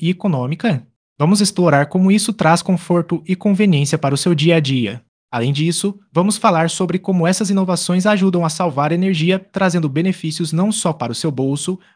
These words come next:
mas também para o meio ambiente. Pronto para descobrir um novo jeito de viver?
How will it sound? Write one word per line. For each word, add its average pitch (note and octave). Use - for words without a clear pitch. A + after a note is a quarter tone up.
mas G3
também G3
para D3
o D3+
meio E3+
ambiente. C#3+
Pronto G3+
para E3
descobrir E3
um D3
novo E3
jeito D#3
de F#3
viver? D3+